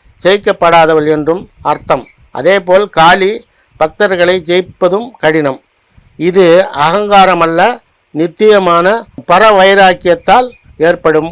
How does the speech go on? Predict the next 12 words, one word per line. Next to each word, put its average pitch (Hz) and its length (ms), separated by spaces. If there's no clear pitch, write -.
உண்மை. 147 240
சமாசான 180 840
வாசினி, 160 460
சமாசான 170 1300
வாசினி, 156 420
உயிர்களின் 190 540
ஒடுக்கத்தை 190 640
செய்ய 202 340
சமாசானம் 170 920
என்ற 156 180
கடு-, 180 340
சுடுகாட்டை 202 580